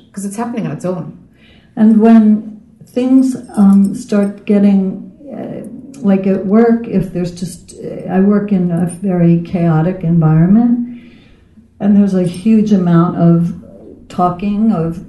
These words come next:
Speaker 2: you know, just bullshit.
Speaker 1: Yeah.
Speaker 2: And, um, and so I, I've just put the body in its off-, you know, there's an office, and
Speaker 1: Yeah.
Speaker 2: I,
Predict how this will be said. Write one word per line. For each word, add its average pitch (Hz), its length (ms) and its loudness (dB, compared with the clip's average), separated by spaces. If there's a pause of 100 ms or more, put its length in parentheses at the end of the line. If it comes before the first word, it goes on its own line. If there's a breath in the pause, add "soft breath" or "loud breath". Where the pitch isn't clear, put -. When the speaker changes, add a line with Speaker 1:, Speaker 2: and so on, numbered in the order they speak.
(140)
Speaker 2:
you 190 160 -6
know, 160 200 -4
just - 280 -12
bullshit. 170 580 -4
Speaker 1:
Yeah. 175 160 -14
Speaker 2:
And, 175 320 0
um, 165 560 0 (920)
and 196 200 0
so 196 340 2
I, - 400 -8
I've 196 380 0
just - 420 -2
put 220 220 2 (760)
the 202 60 4
body 180 680 0
in 185 200 0
its 175 200 -6
off-, 175 320 -4
you 180 320 -6
know, 175 200 0
there's 175 280 -6
an 180 100 -2
office, 185 520 -4
and 180 280 -4
Speaker 1:
Yeah. - 640 -16
Speaker 2:
I, 175 100 -10